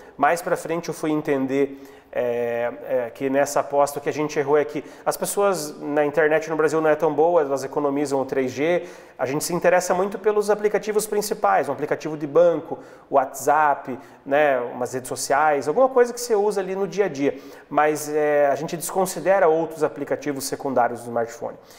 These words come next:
E esse nosso aplicativo era um planejador de casamentos e ele acabou não dando certo. Só que no mesmo ano que surgiu o aplicativo, que foi dois mil e quinze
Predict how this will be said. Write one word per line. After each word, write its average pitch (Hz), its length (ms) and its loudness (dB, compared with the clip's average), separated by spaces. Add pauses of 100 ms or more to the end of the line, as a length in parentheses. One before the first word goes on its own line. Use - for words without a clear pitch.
(200)
E 135 120 0
esse 160 160 2
nosso 156 180 0
aplicativo 165 400 -2
era 170 100 6
um 156 60 -4
planejador 151 560 2
de 143 60 -4
casamentos 143 540 0
e 170 40 -4
ele 160 80 0
acabou 151 320 2
não 151 160 -2
dando 147 200 2
certo. 139 440 0 (720)
Só 180 200 4
que 214 300 -2
no 190 140 0
mesmo 226 920 2
ano 180 300 4
que 165 140 -10
surgiu 156 440 -2
o - 20 4
aplicativo, 151 680 -2 (380)
que - 100 -14
foi 151 380 2
dois 131 260 0
mil 135 200 -2
e 127 100 -2
quinze 156 500 -6